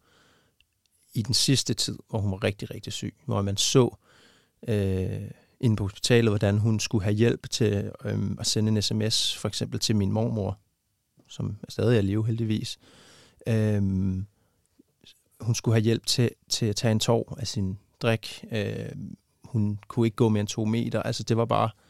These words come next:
Jeg vil jo aldrig sige, at min mor var forsvundet, fordi hun var der jo, og hun, hun kunne heldigvis stadig kende os, og hun kunne stadig snakke til os, og hun var stadig interesseret i, i os. Det var ikke bare sygdom og død for hende hele tiden. Hvilket jo var enormt,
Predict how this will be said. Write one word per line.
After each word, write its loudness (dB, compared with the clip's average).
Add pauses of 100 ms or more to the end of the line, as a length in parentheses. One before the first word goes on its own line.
(1400)
Jeg 0
vil 6
jo 8
aldrig 6
sige, 4
at 8
min 8
mor 4
var 2
forsvundet, 0
fordi -4
hun 0
var 2
der 2
jo, 2
og -4
hun, -4 (120)
hun -4
kunne -4
heldigvis 4
stadig 2
kende 2
os, -6
og -8
hun -4
kunne -6
stadig -2
snakke -2
til 0
os, 0
og -4 (480)
hun 2
var 2
stadig 2
interesseret 0
i, -4
i -8
os. -2
Det -2
var 0
ikke 0
bare 0 (200)
sygdom -2
og -8
død -2
for -8
hende 0
hele -2
tiden. -10 (1160)
Hvilket -2
jo 2
var 2
enormt, 0